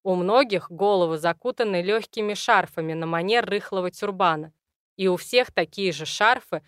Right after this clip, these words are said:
широкими кольцами лежат на плечах в несколько слоев.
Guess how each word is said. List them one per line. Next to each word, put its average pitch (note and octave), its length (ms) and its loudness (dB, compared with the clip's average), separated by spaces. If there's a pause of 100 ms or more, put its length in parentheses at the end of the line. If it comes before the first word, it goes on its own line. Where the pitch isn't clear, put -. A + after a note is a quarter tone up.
(100)
широкими A#3+ 580 2
кольцами G3+ 560 0
лежат E3+ 380 0
на E3 100 -6
плечах G3 500 0 (300)
в F3+ 80 -4
несколько F#3+ 480 -2
слоев. F#3+ 540 -2